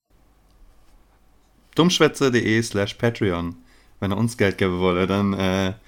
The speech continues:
ist das die Adresse, die ihr jetzt ansurfen könnt. Kein schlechtes Gewissen, machen's einfach.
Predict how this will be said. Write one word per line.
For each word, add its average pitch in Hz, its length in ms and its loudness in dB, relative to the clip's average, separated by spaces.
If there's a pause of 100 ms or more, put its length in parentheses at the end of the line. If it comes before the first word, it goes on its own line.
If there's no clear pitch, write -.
(360)
ist 110 140 -10
das 107 140 -2
die 110 120 0
Adresse, 95 360 -2
die 95 100 -4
ihr 95 80 -2
jetzt 92 140 -8
ansurfen 90 460 -6
könnt. 90 300 -6 (300)
Kein 117 200 2
schlechtes 107 360 -4
Gewissen, 92 280 -4
machen's 90 300 -6
einfach. 82 260 -10